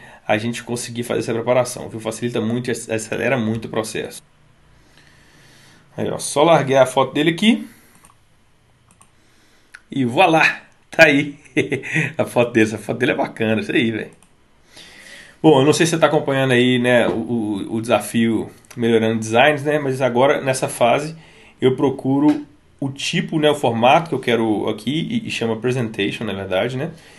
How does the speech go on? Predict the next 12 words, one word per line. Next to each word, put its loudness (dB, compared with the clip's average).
E 2
aí, 6
nesse 2
Presentation, 2
na -4
hora 2
que -2
eu 0
tô 4
lá, 4
eu 2
escolho 2